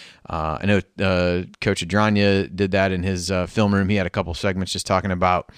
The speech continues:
uh, the switching and some of those kinds of things. So I thought overall played well on that end of the floor.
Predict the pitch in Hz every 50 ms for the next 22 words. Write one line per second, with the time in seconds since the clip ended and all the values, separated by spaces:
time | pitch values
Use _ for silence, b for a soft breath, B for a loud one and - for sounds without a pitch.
0 | B B B B B B - 85 87 85 80 - - - 110 - - 95 95 90
1 | - - 98 95 92 92 90 - - 95 95 90 90 87 - 98 95 92 87 -
2 | 104 95 95 - - 180 - - 135 131 107 104 107 123 131 120 110 101 b b
3 | b b b b b b - 131 120 98 95 110 117 117 110 107 104 107 107 107
4 | 104 104 98 90 85 - - 104 107 107 107 107 104 101